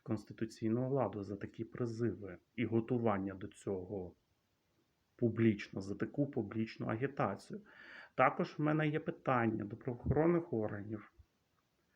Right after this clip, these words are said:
Для прикладу, Національної поліції України. Чому журналіст I C T V Свободи Слова,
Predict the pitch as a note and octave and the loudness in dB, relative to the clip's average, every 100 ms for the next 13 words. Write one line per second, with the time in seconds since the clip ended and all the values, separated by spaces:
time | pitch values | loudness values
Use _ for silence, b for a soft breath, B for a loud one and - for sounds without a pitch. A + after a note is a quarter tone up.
0 | b b b b b - A#2 B2 - G#2+ | b b b b b -6 0 0 2 -2
1 | G2+ A#2+ G#2+ A2 G#2 A2+ A2+ - B2+ C#3 | 0 -4 -2 -4 -6 -2 -2 -2 -2 0
2 | D#3+ D3 - A#2+ C3 - D#3 D3+ C3+ G#2+ | 0 0 0 -2 -2 -4 -8 -4 -4 -2
3 | G#2 G#2+ - C#3 B2 G#2+ A2+ - - A2+ | -6 -10 -8 -4 -2 -4 -6 -12 -6 -2
4 | B2+ C3 C#3+ E3 E3 D3 D#3+ - F3 D#3+ | 0 0 2 2 2 0 0 -2 -6 -4
5 | B2+ G#2+ G2+ A2 _ b b b b b | -4 -6 -8 -8 _ b b b b b
6 | b - - A2+ D3 E3 E3 - A#2 G#2 | b -8 -2 2 4 4 2 0 0 0
7 | G2 G#2+ | -4 -8